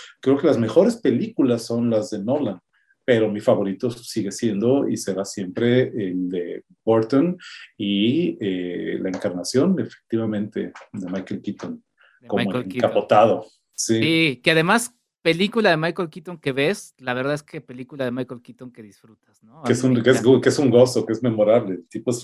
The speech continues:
Speaker 2: Sí.
Speaker 1: tipazo, ¿no? Sí, yo también me, me, me gusta
Speaker 2: Sí.
Speaker 1: mucho
Speaker 2: La
Speaker 1: verlo,
Speaker 2: otra vez
Speaker 1: desde
Speaker 2: estaba
Speaker 1: Mister
Speaker 2: viendo
Speaker 1: Mom y estas cosas.
Speaker 2: Sí, sí, sí. La otra vez estaba viendo Newspaper, creo. No, The Paper.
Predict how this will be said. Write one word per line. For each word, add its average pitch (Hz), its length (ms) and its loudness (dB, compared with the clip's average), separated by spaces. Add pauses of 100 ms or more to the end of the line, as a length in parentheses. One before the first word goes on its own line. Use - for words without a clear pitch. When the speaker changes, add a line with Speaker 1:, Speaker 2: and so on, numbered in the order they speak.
Speaker 2:
Sí. 120 220 2
Speaker 1:
tipazo, 110 480 -2
¿no? 110 100 -2
Sí, 113 240 4
yo 117 160 4
también 104 360 -2
me, 90 220 -6
me, 90 240 -8
me 95 100 -4
gusta 107 220 -4
Speaker 2:
Sí. 101 60 0
Speaker 1:
mucho 104 200 -4
Speaker 2:
La 92 40 -6
Speaker 1:
verlo, 98 140 -2
Speaker 2:
otra 190 160 4
vez 175 80 2
Speaker 1:
desde 196 80 -4
Speaker 2:
estaba 170 220 4
Speaker 1:
Mister 170 180 4
Speaker 2:
viendo 123 200 8
Speaker 1:
Mom 113 320 6
y 98 80 -4
estas - 320 -12
cosas. - 400 -18
Speaker 2:
Sí, 190 240 4
sí, 180 120 -4
sí. 202 220 0
La 170 100 0
otra 202 120 0
vez 185 80 0
estaba 180 260 -2
viendo 170 240 -6
Newspaper, 208 800 -12
creo. 240 420 -14
No, 180 180 2
The 165 80 4
Paper. 156 440 0